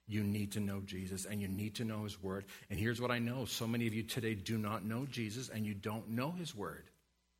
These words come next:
You know the very basics. Jesus was born in a manger. He died on the cross. He went to heaven.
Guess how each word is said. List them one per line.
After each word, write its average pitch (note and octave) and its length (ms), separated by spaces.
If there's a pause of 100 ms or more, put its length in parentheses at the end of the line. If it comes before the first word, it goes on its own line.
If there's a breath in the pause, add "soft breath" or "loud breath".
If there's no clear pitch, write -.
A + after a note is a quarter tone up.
(880)
You A#2 140
know C#3 160
the D3+ 140
very E3+ 220
basics. E3 500
Jesus A#2+ 320
was A2 100
born A#2 240
in A2+ 80
a - 20
manger. F3 340
He A#2 60
died G#2+ 200
on G2+ 80
the A2 80
cross. E3+ 400
He C#3 40
went C3 180
to C3 80
heaven. G2 360